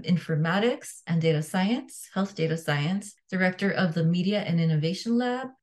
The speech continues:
and Associate Director of the Center for Translational Sleep and Circadian Sciences. He leads Miami, Uni-, University of Miami's Digital Therapeutics vertical in the Institute of Data Science and Computing.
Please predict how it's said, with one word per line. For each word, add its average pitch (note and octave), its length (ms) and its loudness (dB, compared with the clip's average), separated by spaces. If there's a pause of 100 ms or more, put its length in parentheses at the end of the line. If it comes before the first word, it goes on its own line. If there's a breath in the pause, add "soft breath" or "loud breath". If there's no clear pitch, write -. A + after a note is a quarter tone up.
and F3+ 220 0
Associate G3+ 560 0
Director E3 720 -2
of D#3+ 140 0
the D#3 100 2
Center F#3+ 460 0
for F#3+ 200 -4
Translational D#3+ 840 0
Sleep A3+ 440 -6
and D3+ 140 -2
Circadian E3+ 640 -2
Sciences. - 800 -4 (120)
He A3+ 180 -2
leads G#3+ 580 0
Miami, E3+ 760 0
Uni-, D#3+ 300 0
University F3+ 440 2
of E3 80 -2
Miami's D#3+ 520 0
Digital F#3+ 500 -2
Therapeutics F#3 800 -4 (180)
vertical F#3+ 640 0
in E3+ 300 2
the D#3+ 240 0
Institute G#3 720 -4
of D#3+ 220 -4
Data E3+ 420 0
Science D#3+ 500 -2
and E3 240 -2
Computing. E3 760 -2